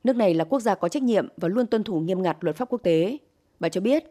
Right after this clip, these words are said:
Bắc Kinh đã thông báo với các bên liên quan và xử lý vấn đề liên quan đến khí cầu,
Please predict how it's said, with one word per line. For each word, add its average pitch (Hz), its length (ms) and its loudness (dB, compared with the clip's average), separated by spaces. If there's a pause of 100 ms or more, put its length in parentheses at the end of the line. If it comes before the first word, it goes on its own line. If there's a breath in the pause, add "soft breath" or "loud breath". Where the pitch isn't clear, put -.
(220)
Bắc 285 160 -4
Kinh 220 160 2
đã 156 100 0
thông 202 180 -4
báo 170 180 2
với 185 100 -4
các 277 140 -2
bên 202 120 -2
liên 175 140 -2
quan 175 420 0
và 165 80 -2
xử 160 160 -4
lý 160 160 -2
vấn 170 140 -2
đề 196 180 0
liên 165 160 -4
quan 175 140 -2
đến 160 100 -2
khí 170 120 -8
cầu, 160 420 2